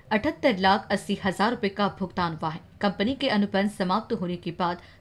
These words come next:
सॉफ्टवेयर समेत अन्य संसाधनों का इस्तेमाल कर मनपा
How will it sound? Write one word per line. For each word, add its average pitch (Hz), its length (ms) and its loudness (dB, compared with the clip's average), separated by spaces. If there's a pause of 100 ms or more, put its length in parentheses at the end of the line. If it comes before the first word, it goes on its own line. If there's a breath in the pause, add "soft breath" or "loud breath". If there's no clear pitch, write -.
सॉफ्टवेयर 202 360 4
समेत 190 460 -2
अन्य 185 220 0
संसाधनों 185 640 0
का 233 280 2
इस्तेमाल 185 500 -2
कर 180 160 0 (180 soft breath)
मनपा 233 420 4